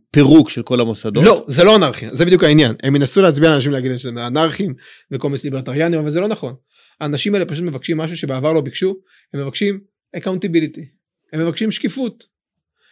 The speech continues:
Speaker 2: הם מבקשים שהגופים האלה לא יפסיקו להתקיים, אבל שהם יתקיימו ויתנו להם בדיוק כמו כל, אה, ספק של שירותים ושל מוצרים, ייתנו לה-, ייתנו להם, יסבירו להם בדיוק מה הם עושים, מתי הם עושים איתו,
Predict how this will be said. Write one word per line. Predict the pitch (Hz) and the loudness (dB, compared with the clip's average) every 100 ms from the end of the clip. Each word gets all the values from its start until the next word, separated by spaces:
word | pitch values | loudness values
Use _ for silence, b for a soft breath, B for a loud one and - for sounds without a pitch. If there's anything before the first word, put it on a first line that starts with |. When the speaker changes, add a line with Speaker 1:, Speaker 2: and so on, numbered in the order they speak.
| _ - | _ -10
Speaker 2:
הם | |
מבקשים | 285 320 - 370 | -6 -4 2 2
שהגופים | - 208 170 156 - 233 214 | 2 2 2 -2 -4 -4 0
האלה | 143 135 139 175 _ | 0 -2 -6 -10 _
לא | 160 208 | 0 4
יפסיקו | 277 - - - | 4 2 0 2
להתקיים, | 185 165 - 143 123 123 _ _ _ _ _ _ - | 2 2 2 2 0 -8 _ _ _ _ _ _ -8
אבל | 156 170 | -2 0
שהם | 151 175 | 0 0
יתקיימו | 170 180 180 180 233 269 _ | 0 2 2 2 -2 -6 _
ויתנו | 175 180 175 254 | 0 0 0 -2
להם | 247 214 | 0 0
בדיוק | 170 208 226 220 220 | -2 -2 -2 -2 -4
כמו | 202 196 202 196 180 | -2 0 2 0 -2
כל, | - 190 190 | 0 2 2
אה, | 180 160 151 147 139 135 131 | 2 2 2 2 2 0 -4
ספק | - - 175 | -4 -2 -2
של | - 160 | 0 -2
שירותים | 170 143 135 170 | 0 -2 -2 -2
ושל | 151 | -2
מוצרים, | 147 147 151 196 226 _ _ _ _ _ | -4 -4 -2 -2 -4 _ _ _ _ _
ייתנו | - - 185 208 | -16 -4 0 2
לה-, | 196 165 | 2 2
ייתנו | 131 - 185 208 | -2 -4 0 2
להם, | 220 233 240 _ _ _ _ _ _ - | 2 -2 -6 _ _ _ _ _ _ -10
יסבירו | - 156 202 | -6 0 4
להם | 196 165 | 4 2
בדיוק | 151 196 202 | 0 0 0
מה | 190 | 0
הם | 170 | 0
עושים, | 143 214 220 | -2 -2 -2
מתי | 170 180 | -2 0
הם | 180 | 0
עושים | 156 202 | -2 -4
איתו, | 208 214 208 - | -2 0 -2 -4